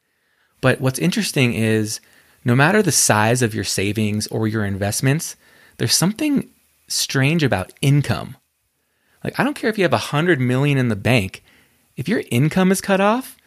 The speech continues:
you start scrambling to find some income. There's a reason why, like, a lot of wealthy investors and stuff invest in bonds and these, like, low interest earning, income earning investments, essentially.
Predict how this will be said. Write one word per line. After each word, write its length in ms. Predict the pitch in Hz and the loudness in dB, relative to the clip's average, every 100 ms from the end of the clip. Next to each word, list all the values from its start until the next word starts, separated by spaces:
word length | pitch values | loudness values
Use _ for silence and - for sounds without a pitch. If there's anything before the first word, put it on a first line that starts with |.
| _ _ - | _ _ -8
you 100 | - | -6
start 280 | - - | -2 -4
scrambling 600 | - - 127 185 147 95 | -4 -2 2 2 2 0
to 60 | 92 | -4
find 420 | - 120 127 131 | -4 0 2 0
some 160 | 127 107 | -2 0
income. 420 | 135 156 - - - _ _ _ _ _ _ _ _ _ - | 2 2 0 -6 -16 _ _ _ _ _ _ _ _ _ -6
There's 120 | 156 | -2
a 80 | 160 | 0
reason 260 | 160 185 | 2 2
why, 180 | 165 147 | 2 4
like, 280 | 123 120 - - - | 4 2 -2 -14 -8
a 80 | 110 | -4
lot 220 | 113 120 | 0 2
of 100 | 117 | 0
wealthy 340 | 110 113 117 120 | 0 0 0 -2
investors 440 | 110 113 120 110 | -2 -4 -4 -4
and 60 | 110 | -4
stuff 140 | 117 | -4
invest 320 | 110 107 101 | -2 -2 -2
in 100 | 101 | -4
bonds 540 | 95 107 101 90 82 - | -2 -2 -2 -6 -8 -8
and 120 | 98 | -6
these, 140 | 98 | -4
like, 220 | 98 104 - - - - | -4 -4 -8 -20 -20 -8
low 540 | 135 143 139 139 143 | 0 2 4 4 4
interest 500 | - 131 131 131 120 - | 2 0 0 0 -2 -2
earning, 560 | 117 117 117 113 113 - _ _ _ _ _ _ - | -2 0 0 -2 -4 -8 _ _ _ _ _ _ 0
income 380 | 160 147 127 | 2 4 2
earning 340 | 113 110 104 101 | 2 0 -2 -4
investments, 640 | 101 98 98 - 76 - | -6 -4 -4 -4 -6 -8
essentially. 600 | - 101 120 - - 135 | -6 -2 -2 -2 -6 -8